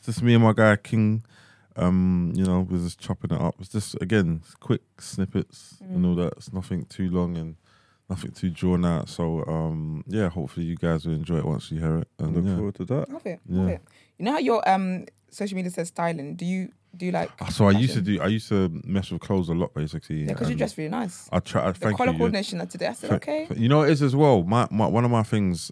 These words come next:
Speaker 1: about, um, just clothes is I like to be presentable no matter where I go. But
Speaker 2: Mm.
Speaker 1: especially if it's raining, I don't like to wear dark clothes like all you guys
Speaker 2: See, I'm a
Speaker 1: have on
Speaker 2: black
Speaker 1: now. No,
Speaker 2: warrior.
Speaker 1: no shade and all that, 'cause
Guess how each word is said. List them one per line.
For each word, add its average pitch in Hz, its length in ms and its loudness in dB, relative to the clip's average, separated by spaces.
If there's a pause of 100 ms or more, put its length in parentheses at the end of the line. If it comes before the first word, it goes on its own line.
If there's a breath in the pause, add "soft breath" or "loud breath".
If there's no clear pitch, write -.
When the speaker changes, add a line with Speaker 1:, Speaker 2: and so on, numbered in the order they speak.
Speaker 1:
about, 85 360 0 (100)
um, 78 600 0
just - 180 -4
clothes 87 320 2
is 80 60 -2
I 82 100 2
like 87 200 2
to 82 60 -8
be 85 80 -2
presentable 76 540 -4
no 80 100 -2
matter 78 200 -2
where 80 200 2
I 78 60 0
go. 78 320 -2 (120)
But 85 260 -2
Speaker 2:
Mm. - 20 -2
Speaker 1:
especially 90 580 -4
if - 160 -8
it's 80 180 -8
raining, 82 600 -2
I 82 80 -2
don't 87 240 0
like 80 220 -2
to 87 100 -4
wear 82 340 0 (400 soft breath)
dark 87 240 4
clothes 90 400 -8
like 78 220 -8
all 85 100 -6
you 85 160 -8
guys 82 300 -4
Speaker 2:
See, - 80 -10
I'm 196 160 -2
a - 60 -4
Speaker 1:
have 82 120 -4
on 82 80 -2
Speaker 2:
black 85 240 4
Speaker 1:
now. 87 60 0
No, 117 160 10
Speaker 2:
warrior. 156 340 4
Speaker 1:
no 127 220 12
shade 143 520 6
and 101 140 2
all 104 140 4
that, 95 180 4
'cause 104 180 0